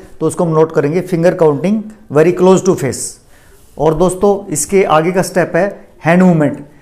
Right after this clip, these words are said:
दोस्तों, अगर किसी patient को finger counting भी नहीं है vision तो उसको फिर हम hand movement कराते हैं। अगर patient को हाथ दिखाई देता है तो है-,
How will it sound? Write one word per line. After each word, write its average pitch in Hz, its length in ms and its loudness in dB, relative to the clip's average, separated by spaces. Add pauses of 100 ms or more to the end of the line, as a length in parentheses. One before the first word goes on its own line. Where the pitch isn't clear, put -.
(180)
दोस्तों, 170 340 2
अगर 185 220 2
किसी 190 260 -4
patient 180 380 0
को 185 320 -2 (220)
finger 175 260 2
counting 180 400 0
भी 180 80 0
नहीं 165 220 0
है 185 100 2
vision 151 320 0 (320)
तो 160 80 0
उसको 165 200 -2
फिर 175 160 0
हम 180 160 2 (120)
hand 175 160 4
movement 170 280 4
कराते 127 360 0
हैं। - 160 -8 (500)
अगर 143 160 0
patient 175 360 0
को 180 100 2
हाथ 143 180 2
दिखाई 175 300 2
देता 180 260 2
है 185 60 4
तो 190 140 0
है-, 165 240 0